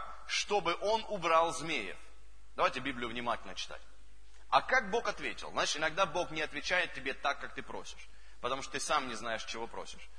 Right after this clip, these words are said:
Или ты просишь неправильно. Он тебе помогает, но не всегда так, как ты хотел бы.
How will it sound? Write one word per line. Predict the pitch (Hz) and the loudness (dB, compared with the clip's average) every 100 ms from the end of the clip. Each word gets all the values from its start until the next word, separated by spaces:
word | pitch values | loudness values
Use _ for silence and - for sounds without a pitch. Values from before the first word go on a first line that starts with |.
| - | -6
Или | 160 147 110 98 - - | 0 2 2 0 -6 -4
ты | 123 | -2
просишь | 131 - - | -2 -2 -4
неправильно. | - 165 135 92 87 92 | -4 -2 0 0 -2 -2
Он | 156 | -2
тебе | 190 233 | 0 -2
помогает, | 247 262 160 117 110 | 0 2 6 4 4
но | 143 | -4
не | 160 | -2
всегда | 165 160 185 | -2 0 2
так, | 156 143 | 2 0
как | 131 | -4
ты | 139 | -4
хотел | 117 101 92 90 | -4 -4 -6 -8
бы. | 90 | -8